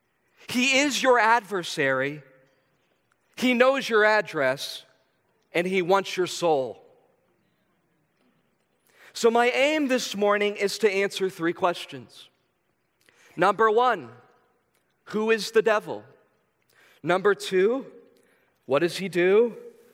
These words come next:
And number three, what are we to do? Let's begin with the first question. Who is the devil?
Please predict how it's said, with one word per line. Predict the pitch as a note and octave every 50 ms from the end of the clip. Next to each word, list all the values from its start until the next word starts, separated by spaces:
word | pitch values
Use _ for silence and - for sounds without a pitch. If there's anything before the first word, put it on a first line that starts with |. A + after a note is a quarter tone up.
| _ _ _ _ _ _ _ _ _ F#2
And | G#2
number | A#2 C3 D3+ D3+ E3+
three, | E3 - - D#3+ D#3 D3 A#2+ G2 F#2+ G2+ - _ _ _ _ _ _ _ _ _ _ _ _ _ _ _ _
what | - C3 C#3 D3
are | C#3+ D3
we | C#3 C3+ C3+ B2+ A2+
to | - - F#2+
do? | F2+ F2 F2+ F#2 - _ _ _ _ _ _ _ _ _ _ _ _ _ _ _ _ _ _ _ _ _ _ _
Let's | _ - -
begin | - D#3+ C3 E3+ F#3 F#3+ G3+ G3
with | F3+ F3 E3 - - - - _ _ -
the | D3+ D3
first | - - C#3+ C3+ C3+ - - -
question. | - D3 C#3 B2+ - - - A2+ G#2 F#2+ G2 _ _ _ _ _ _ _ _ _ _ _ _ _ _ _ _ _ _ _ _ _ _ _ _ _ -
Who | - G#3 A3 A3+ F#3+
is | C#3 B2+ C#3 D#3 D#3 - - - - -
the | - D#3+
devil? | D3 F3 F3+ F3 - C3+ G2+ F2